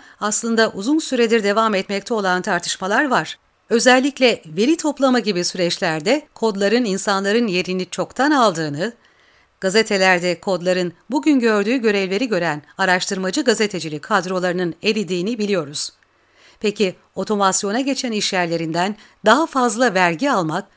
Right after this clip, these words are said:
kısa vadede gazeteci işsizliğinin önünü alabilir mi? Cevap bir perspektife göre hayır.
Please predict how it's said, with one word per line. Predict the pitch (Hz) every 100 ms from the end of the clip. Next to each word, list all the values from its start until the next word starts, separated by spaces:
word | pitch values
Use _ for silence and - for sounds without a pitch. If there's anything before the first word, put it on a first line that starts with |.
| _
kısa | - - 330
vadede | 202 170 160 180
gazeteci | 160 196 277 240 190
işsizliğinin | 190 208 226 190 185 196 185 -
önünü | 226 208 220
alabilir | 254 220 214 214 196
mi? | 156 139 _ _ -
Cevap | 196 185 170 -
bir | 208 285
perspektife | 233 202 - 202 - 214 196
göre | 170 233 320
hayır. | 294 143 - -